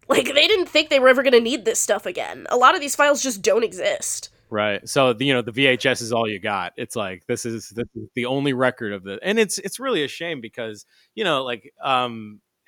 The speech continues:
Speaker 2: th-, some of these dubs are fucking awful, but my God, are they, are they gold now? They're
Speaker 1: Yeah.
Speaker 2: classics.
Speaker 1: I don't know. We're a, in, in this house, Brandon is a, uh, subs, g-, uh, is a, uh, dubs guy, and I'm a subs guy.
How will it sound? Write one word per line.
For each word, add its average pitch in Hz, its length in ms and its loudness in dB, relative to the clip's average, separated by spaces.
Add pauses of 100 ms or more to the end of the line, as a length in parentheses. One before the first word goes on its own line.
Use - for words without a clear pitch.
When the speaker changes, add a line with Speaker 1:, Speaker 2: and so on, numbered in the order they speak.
(160)
Speaker 2:
th-, 156 120 -8
some 226 160 6
of 254 80 0
these 226 200 0
dubs 147 460 2
are 117 260 -4 (120)
fucking 147 320 0
awful, 117 420 -4
but 123 180 -2
my 123 280 2
God, 113 400 0
are 104 160 -6
they, 107 280 -4
are 123 140 0
they 104 160 -4
gold 104 340 -6
now? 92 280 -12 (100)
They're 156 260 0
Speaker 1:
Yeah. 220 140 0
Speaker 2:
classics. - 300 -6 (580)
Speaker 1:
I 247 140 6
don't 233 80 4
know. 208 160 6
We're 247 260 6
a, 220 220 6
in, 240 240 4
in 254 140 0
this 240 200 2
house, 214 280 2
Brandon 214 380 0
is 202 160 -2
a, 202 200 0
uh, 185 220 0
subs, 196 420 0
g-, - 140 -14
uh, 208 220 0
is 226 200 2
a, 214 160 6
uh, 208 100 6
dubs 220 340 6
guy, 214 220 8
and 214 140 2
I'm 208 120 2
a 208 40 0
subs 214 340 4
guy. 196 320 2